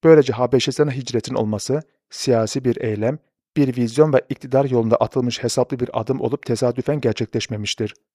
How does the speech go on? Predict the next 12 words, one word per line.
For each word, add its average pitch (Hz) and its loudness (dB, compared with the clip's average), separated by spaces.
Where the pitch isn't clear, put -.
Aksine 120 0
risalet 110 0
üzerine 110 -2
pazarlık 113 -2
yapmadan 120 0
gerçekliği 117 -2
anlayan 117 -2
bir 117 -2
yaklaşımın 120 -4
semeresi 117 -4
olarak 107 -4
gerçekleşmiştir. - -6